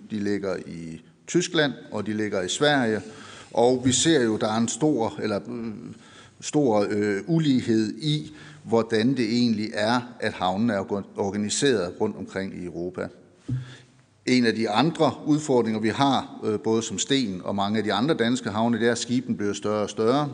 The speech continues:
Det lokale bornholmske erhvervsliv, det kræver altså, øh, mere og mere effektiv godstransport, og det kræver, at vi har noget infrastruktur, der kan servicere de her skibe.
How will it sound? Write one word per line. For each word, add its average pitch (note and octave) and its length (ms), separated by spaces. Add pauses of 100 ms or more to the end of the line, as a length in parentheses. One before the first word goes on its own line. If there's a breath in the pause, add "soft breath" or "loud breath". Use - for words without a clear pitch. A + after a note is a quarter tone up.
(120)
Det G2 260 (180)
lokale G2+ 420
bornholmske G2+ 560
erhvervsliv, G#2+ 580
det F#2+ 120
kræver G2+ 440
altså, F#2 340 (440 loud breath)
øh, G2 580
mere A2 180
og A2 60
mere G#2 180
effektiv A2+ 500
godstransport, B2 760 (360 loud breath)
og A2 120
det G#2 100
kræver, B2 460
at G#2 220
vi G2 120
har B2 360
noget G#2 220
infrastruktur, A#2 680
der F#2 100
kan F#2 100
servicere G2+ 580 (320)
de G2 60
her F#2 180
skibe. F2 420